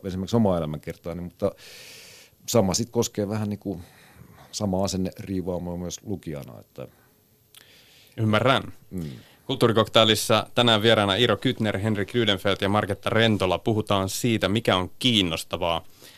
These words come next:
Speaker 2: Ö, tapasin eilen Yle Uutisten vastaavan päätoimittajan Jouko Jokisen. Ö, hänen mukaansa uutismediat ovat kulkeneet pienin askelin aikakauslehdistön ja siten tarinallisuuden ja kiinnostavuuden suuntaan.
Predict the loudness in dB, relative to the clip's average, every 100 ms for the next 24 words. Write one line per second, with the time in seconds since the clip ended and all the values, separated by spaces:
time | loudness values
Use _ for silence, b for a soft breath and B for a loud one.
0 | b b b -4 0 0 -2 -2 0 2
1 | 2 4 6 6 4 4 4 4 2 -2
2 | -2 2 2 2 -2 -2 2 4 4 2
3 | 0 -2 -4 0 0 -2 -6 -12 -4 2
4 | 4 4 2 4 4 6 2 4 2 2
5 | -4 b b b b -2 0 2 4 6
6 | 6 4 2 2 0 2 2 2 0 0
7 | 2 0 2 0 2 2 2 2 0 0
8 | 2 4 4 2 2 0 -2 0 -2 -6
9 | 0 2 2 0 0 0 -2 -2 -4 -4
10 | -6 -8 -10 -4 0 0 2 4 4 2
11 | 2 0 -4 -4 -4 -4 -2 0 0 -4
12 | -10 -8 -10 -8 -4 -4 -4 -10 -14 -14
13 | -18